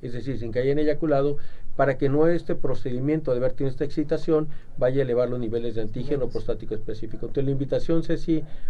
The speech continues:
Speaker 1: a través tuya una vez más, esto es lo que significa este día de la lucha por el cáncer de próstata.
Speaker 2: Perfecto.
Speaker 1: Los números son iguales a los que tenemos en cáncer de mama. El día de ayer, eh,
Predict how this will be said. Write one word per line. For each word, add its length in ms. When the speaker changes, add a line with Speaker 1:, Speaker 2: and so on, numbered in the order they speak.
Speaker 1:
a 100
través 280
tuya 220
una 100
vez 160
más, 380
esto 200
es 20
lo 80
que 80
significa 460
este 240
día 300
de 100
la 100
lucha 280
por 140
el 60
cáncer 300
de 80
próstata. 440
Speaker 2:
Perfecto. 560
Speaker 1:
Los 140
números 280
son 160
iguales 640
a 60
los 140
que 80
tenemos 340
en 120
cáncer 320
de 100
mama. 400
El 140
día 160
de 80
ayer, 500
eh, 420